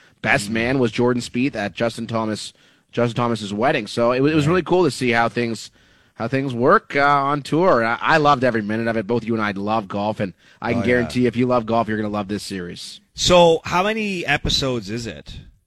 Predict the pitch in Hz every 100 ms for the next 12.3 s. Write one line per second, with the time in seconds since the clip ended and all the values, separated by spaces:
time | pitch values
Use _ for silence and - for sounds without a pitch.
0 | _ _ - - 143 131 135 120 85 117
1 | 117 135 123 120 131 135 156 139 127 123
2 | 117 104 113 113 127 113 110 107 98 98
3 | 98 85 90 85 85 85 87 - _ _
4 | - 98 170 151 90 90 90 - 117 113
5 | 107 95 92 87 - - - - - 151
6 | 143 123 90 73 - 131 127 120 113 110
7 | 95 85 - - 139 131 156 214 151 -
8 | 156 160 139 120 - 156 214 120 107 101
9 | 95 - _ _ _ _ _ _ - 117
10 | 110 95 107 123 147 - 120 113 117 117
11 | 107 104 101 101 92 135 214 - 80 76
12 | 69 -